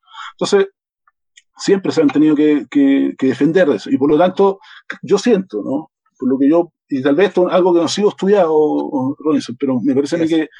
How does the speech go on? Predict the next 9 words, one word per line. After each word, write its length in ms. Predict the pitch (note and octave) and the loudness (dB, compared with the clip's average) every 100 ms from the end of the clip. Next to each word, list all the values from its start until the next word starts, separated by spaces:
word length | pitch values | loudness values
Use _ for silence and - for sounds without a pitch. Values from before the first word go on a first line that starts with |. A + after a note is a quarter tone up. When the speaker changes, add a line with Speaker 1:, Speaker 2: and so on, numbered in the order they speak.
| - - | -20 -8
Speaker 1:
la 80 | C3 | -4
izquierda 340 | C3 F3 F3+ F3+ | -2 0 0 0
chilena, 460 | D#3 F3+ F#3+ G3 _ _ _ _ - | 0 0 0 -2 _ _ _ _ -6
ah, 120 | E3+ - | -6 -6
disputó 760 | - C#3 - C#3+ - G#3 C4+ A3+ | -6 -4 -2 -4 2 2 2 0
durante 320 | F3+ F3+ - | 0 0 -2
el 40 | |
siglo 300 | - F#3+ F3+ | -4 -2 2
veinte 480 | F3+ G#3+ G#3+ - B3+ | 2 0 -4 -8 -8